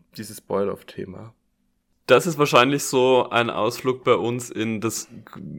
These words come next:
Speaker 2: bisschen mainstreamigere Kino. Also jetzt mal abgesehen von dem Umstand, dass es asiatische queere Film relativ schwer hat in Europa,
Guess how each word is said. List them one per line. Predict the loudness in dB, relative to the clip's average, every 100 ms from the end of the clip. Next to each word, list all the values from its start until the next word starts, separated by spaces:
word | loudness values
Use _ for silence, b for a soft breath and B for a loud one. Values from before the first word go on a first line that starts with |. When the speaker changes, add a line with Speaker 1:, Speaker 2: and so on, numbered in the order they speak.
| -12 -14 _
Speaker 2:
bisschen | 0 2 4 2 2 2
mainstreamigere | 2 2 0 -2 0 2 2 0
Kino. | -4 -6 -2 0 0 -2 2
Also | 4 4 0
jetzt | 0 -2 0
mal | 2
abgesehen | 2 0 -2 -4 -4
von | -4
dem | -4 -6
Umstand, | -6 -8 -4 -4 -2
dass | -4 -4
es | -4
asiatische | -4 0 2 2 2 -4 -8
queere | -4 -2 -2
Film | -2 -4 0
relativ | 0 0 -4 -10
schwer | -2 0 0
hat | -2
in | -4 -4
Europa, | -4 -4 0 0